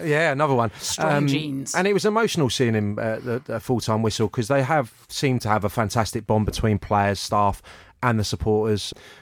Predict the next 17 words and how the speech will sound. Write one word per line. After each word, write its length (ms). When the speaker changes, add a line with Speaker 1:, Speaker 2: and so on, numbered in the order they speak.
Speaker 1:
who 100
gave 220
them 140
a, 280
you 120
know, 160
kind 220
of 140
good 140
applause 640
despite 340
the 80
relegation. 540
So 260
a 80
shame, 480
but 260